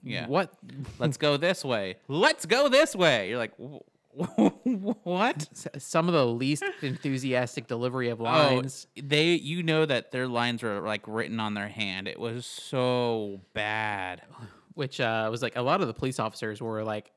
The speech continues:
Speaker 2: "I don't know where they found these <laughs> dudes."
Speaker 1: Oh my gosh. Off the street.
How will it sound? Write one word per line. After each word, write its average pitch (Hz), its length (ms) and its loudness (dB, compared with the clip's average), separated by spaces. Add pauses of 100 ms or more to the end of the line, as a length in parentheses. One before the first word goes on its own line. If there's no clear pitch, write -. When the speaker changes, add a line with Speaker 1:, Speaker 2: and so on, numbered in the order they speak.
(600)
Speaker 2:
"I 139 120 2
don't 123 100 2
know 117 80 0
where 113 120 -2
they 107 100 -6
found 107 260 -4
these 104 120 -10
<laughs> 120 80 -6
dudes." - 500 -6
Speaker 1:
Oh 127 280 -2
my 95 180 -8
gosh. 101 500 -8 (320)
Off 120 300 -2
the 110 80 -4
street. 104 500 -10